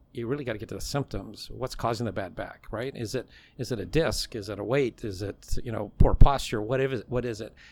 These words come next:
Don't respond to the ba-, the aching back. Get to the, get to the root cause. And I would say in all of these conditions, when you get to the negative, there's a reason, there's a root cause. And some of it may be just somebody jumping on the bandwagon. But if you can peel back the layers, and if you're truly passionate about it,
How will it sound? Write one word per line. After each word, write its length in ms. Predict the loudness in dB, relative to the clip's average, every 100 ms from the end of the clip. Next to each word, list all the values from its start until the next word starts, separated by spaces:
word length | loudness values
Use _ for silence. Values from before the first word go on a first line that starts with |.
| -4
Don't 180 | -2 0
respond 480 | 0 0 -2 -2 -4
to 120 | -4
the 80 | -4
ba-, 240 | -6 -6
the 160 | -8 -6
aching 300 | -4 -4 -4
back. 400 | -4 -6 -8 -14 _
Get 140 | -6 -2
to 80 | 0
the, 200 | -2 -6
get 140 | -6 -6
to 80 |
the 80 | -4
root 180 | -4 -4
cause. 400 | -2 -4 -4 -10 -18 -20 -20 -10
And 120 | -2 0
I 60 |
would 140 | 0 2
say 200 | 2 2
in 140 | -2
all 440 | -4 0 2 4
of 140 | 2 0
these 260 | -4 -6
conditions, 720 | -6 -6 -6 -8 -10 -10 -8
when 120 | -6 -4
you 80 |
get 140 | -6 -4
to 80 | -2
the 80 |
negative, 400 | -2 -4 -6 -8 -10 _ _ _ _
there's 360 | 0 0 -2 -8
a 100 | -4
reason, 360 | 0 2 0 -2
there's 160 | -4 -4
a 40 |
root 200 | -6 -6
cause. 480 | -8 -8 -10 -18 -16 -8
And 320 | -6 -6 -2
some 200 | 2 2
of 120 | 2
it 80 | 0
may 140 | -2
be 120 | -4 -4
just 240 | -6 -4
somebody 260 | -4 -4 -6
jumping 340 | -2 2 2
on 100 | 0
the 80 | -6
bandwagon. 560 | -2 -2 -2 -6 -10 -14 -18 -6
But 80 | -2
if 60 |
you 80 | 2
can 120 | 6
peel 220 | 10 10
back 180 | 8 -2
the 120 | -2
layers, 460 | -6 -6 -8 -10 -12
and 100 | -10
if 60 | -8
you're 80 | -2
truly 280 | -2 2
passionate 360 | 4 4 4 -2
about 180 | -2 -2
it, 120 | -6